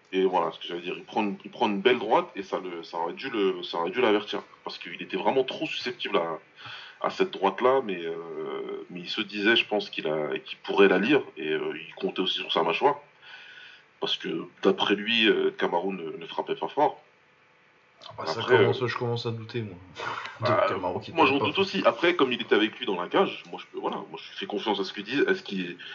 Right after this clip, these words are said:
Speaker 1: à ce que lui disait. C'est un mec qui a une très
Speaker 2: Ouais.
Speaker 1: bonne mâchoire quand même, un très bon menton. Donc, euh, moi, je disais ok. Et, et comme je voyais dans le premier round qu'il prenait des coups, je me disais ah, d'accord, en fait, euh, il a raison. Ousmane, il tape pas assez fort pour le descendre. Et, euh...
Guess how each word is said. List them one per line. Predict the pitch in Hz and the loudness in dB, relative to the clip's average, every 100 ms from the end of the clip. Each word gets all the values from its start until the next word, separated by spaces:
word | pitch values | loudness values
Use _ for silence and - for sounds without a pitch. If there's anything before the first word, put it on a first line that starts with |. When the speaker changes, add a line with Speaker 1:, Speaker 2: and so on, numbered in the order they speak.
| - | -6
Speaker 1:
à | - | -2
ce | - | 0
que | 110 | 0
lui | 104 | 0
disait. | 107 147 151 | 2 6 6
C'est | 90 | 4
un | |
mec | 85 95 | 0 0
qui | |
a | 90 | -2
une | |
très | - - | -6 -2
Speaker 2:
Ouais. | 98 | 0
Speaker 1:
bonne | 95 | 2
mâchoire | 95 - - | -2 -4 -4
quand | 92 | -2
même, | 156 160 _ _ | -2 -4 _ _
un | - | -14
très | - | -10
bon | - | -8
menton. | 85 - 170 - - - - - - - | -6 -2 -4 -4 -16 -14 -14 -16 -18 -10
Donc, | 80 76 | -8 -4
euh, | 82 78 80 | 0 2 2
moi, | 85 | 0
je | 92 | 0
disais | - 85 | 4 8
ok. | 123 | 10
Et, | 277 220 82 80 | 10 6 2 -2
et | 92 | 2
comme | 95 104 | 4 4
je | 101 | 6
voyais | 101 | 6
dans | 110 | 8
le | 101 | 6
premier | 107 | 4
round | 110 127 | 6 4
qu'il | 123 | 2
prenait | 98 101 92 | -2 -2 0
des | 92 | -2
coups, | - 202 | -4 -2
je | 104 | 0
me | 92 | 4
disais | 104 | 6
ah, | |
d'accord, | 143 180 135 - | 6 6 4 2
en | |
fait, | - 95 | 0 0
euh, | 78 78 | 0 -2
il | 85 | 2
a | |
raison. | 87 139 113 85 82 | 4 4 0 -8 -12
Ousmane, | - 101 | -4 -2
il | 98 80 78 | -2 -4 -10
tape | 82 - | -8 2
pas | 107 98 - | 4 6 4
assez | 101 98 | 2 -2
fort | 95 110 - | -4 -6 -6
pour | 95 | -8
le | 85 | -6
descendre. | 82 107 95 98 | -6 0 0 0
Et, | 92 | 0
euh... | 76 - | 0 -2